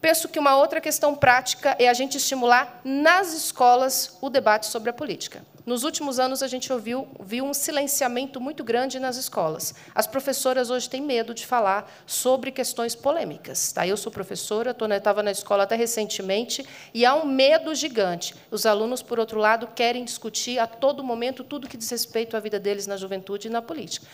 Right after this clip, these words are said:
Nós precisamos estimular o parlamento jovem, precisamos discutir política, precisamos discutir todos os temas de interesse da sociedade dentro do espaço da escola, porque, como disse aqui há pouco,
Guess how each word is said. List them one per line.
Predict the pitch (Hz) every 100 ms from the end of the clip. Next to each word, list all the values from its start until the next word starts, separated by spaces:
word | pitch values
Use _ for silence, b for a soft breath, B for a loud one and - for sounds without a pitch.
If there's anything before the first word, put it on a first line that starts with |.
| B B
Nós | 262 330 339
precisamos | 285 247 247 262 247
estimular | - 269 302 - - B B B
o |
parlamento | 262 254 233 220 196
jovem, | 220 240 247 240
precisamos | - 240 233
discutir | - 220 220
política, | - 208 240 - 240
precisamos | 220 - 220 247
discutir | 233 - 233 240
todos | - 320 349 339 294
os | 311
temas | - 262 269 262
de | 262
interesse | 269 226 240 233
da | 240
sociedade | 254 254 240 214 214 240 254 B B
dentro | 208 285 349 330
do | 285
espaço | - - 277 285
da | 269
escola, | 294 - 196 160
porque, | - 214
como | 254 254
disse | 240 240 240
aqui | 233 226 B B B B -
há |
pouco, | 214 233 233 226